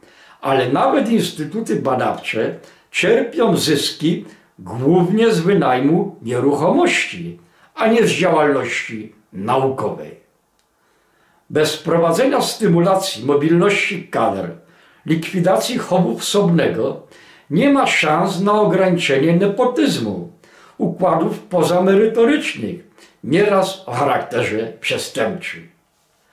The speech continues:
A do tego potrzebne jest zapewnienie jawności zarówno ocen pracowników nauki, jak i ich awansu, rezultatów konkursu, projektu. To są warunki podstawowe,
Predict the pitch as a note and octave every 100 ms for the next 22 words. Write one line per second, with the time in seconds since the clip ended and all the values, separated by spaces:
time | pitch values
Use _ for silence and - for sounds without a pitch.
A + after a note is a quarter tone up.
0 | _ _ _ D3+ C#3 C#3+ - C4 F#3+ G#2+
1 | G2+ - - _ _ A#3 A3 - A3+ -
2 | A#3 G#3+ E3+ G3+ - E3+ D#3+ E3+ G#3 G#3+
3 | G#3+ G#3+ B3+ - - - E3+ E3 - -
4 | _ - C#3 F3+ F#3+ F3 C#3+ - A#3+ -
5 | D#3+ B2 D#3 C#3 C#3+ C3+ C#3+ C#3 A2+ F2
6 | G#2 D3 D3 C#3+ G#3 B3+ - - _ -
7 | G#2 A2 A#2+ D#3+ E3+ A3+ A3+ E3+ A#2+ -
8 | - E3 - _ - _ C#3 D#3 E3+ F#3
9 | E3+ D3 - C#3+ E3 E3 - A3+ A#3 C#4+
10 | B3+ - G#2+ E3+ - _ _ _ G#3 A#3
11 | E3+ A2 - - - _ _ _ _ _
12 | _ _ _ _ _ - E3+ G#3 B3+ A#3
13 | G#3 E3+ F3 G3 A#3+ A3+ - - - F#3+
14 | D#3+ C3+ F#2+ A2